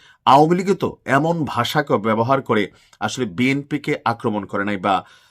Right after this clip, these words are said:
আহ, যতটুকু বলছে যে বেগম খালেদা জিয়াকে আরো জেল খাটানো হবে, তারেক রহমানকে বলছে, "আরে বেটা দেশে আয়", এই ধরনের ডায়লগ ছিল। কিন্তু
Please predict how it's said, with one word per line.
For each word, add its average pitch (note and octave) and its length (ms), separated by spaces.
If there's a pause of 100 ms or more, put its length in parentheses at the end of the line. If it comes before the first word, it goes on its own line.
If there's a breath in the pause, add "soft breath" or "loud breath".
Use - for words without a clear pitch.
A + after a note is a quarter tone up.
(180 soft breath)
আহ, F#2+ 520
যতটুকু D#3+ 380
বলছে C3+ 260
যে C3+ 100
বেগম A#2 220
খালেদা A2+ 300
জিয়াকে A2+ 200
আরো A2 80
জেল G2+ 220
খাটানো A2 300
হবে, G#2+ 220
তারেক G2+ 340
রহমানকে G#2+ 360
বলছে, A2 200
"আরে A2 180
বেটা G#2 260
দেশে G2+ 360
আয়", G2 160
এই D3+ 120
ধরনের F3 280
ডায়লগ A2 260
ছিল। F#2+ 200
কিন্তু A2+ 360